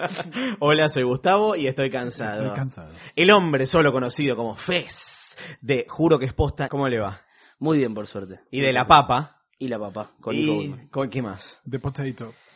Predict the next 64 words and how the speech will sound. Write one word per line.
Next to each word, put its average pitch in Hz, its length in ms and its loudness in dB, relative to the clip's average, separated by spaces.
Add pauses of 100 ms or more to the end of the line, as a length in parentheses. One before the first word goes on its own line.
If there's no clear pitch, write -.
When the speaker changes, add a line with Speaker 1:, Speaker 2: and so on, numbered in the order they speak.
(140)
Speaker 1:
El 143 100 0
Speaker 3:
Eh, 139 60 6
Speaker 1:
organiza-, 139 400 4
uno 202 160 6
de 160 60 6
los 143 120 4
organizadores, 139 560 -2
uno 185 100 -4
de 170 60 2
los 147 100 0
cerebros 147 400 -2
de 107 80 -10
la 113 80 -8
noche 110 220 -10
de 98 40 -12
las 98 100 -12
birrerías. 95 360 -12
Speaker 2:
Creo 262 160 2
que 208 80 0
les 151 120 2
dije 175 180 0
varias 160 260 0
veces 143 220 -4
que 120 80 -14
yo 139 80 -4
era 143 220 -10
muy 214 400 4
fan 180 260 0
de 147 60 -2
La 135 120 -2
Papa 139 400 -4
Speaker 1:
Sí. 143 160 -8
Speaker 2:
y 120 40 -4
lo 117 100 -8
extraño 123 400 -8
mucho. 107 300 -18 (200)
Speaker 3:
A 107 120 -12
mí 127 80 -4
me 151 80 -2
pasó 147 200 -2
mucho 165 260 -2
que 135 140 0 (420)
la 110 120 -10
gente 131 240 -6
flasheó 123 300 -6
que 123 80 -6
yo - 160 -12
era 117 80 -10
una 113 100 -8
especie 120 340 -8
de, 98 640 -8 (400)
de 110 180 -8
antena 117 460 -2
paranormal 120 640 -2
y 131 160 -4
me 120 160 -4
hablan, 127 320 0
"Che, 139 180 -2
mirá, 131 320 6
estoy 143 280 -2
en 139 100 2
mi 135 100 0
casa 147 420 4
y, 113 220 -2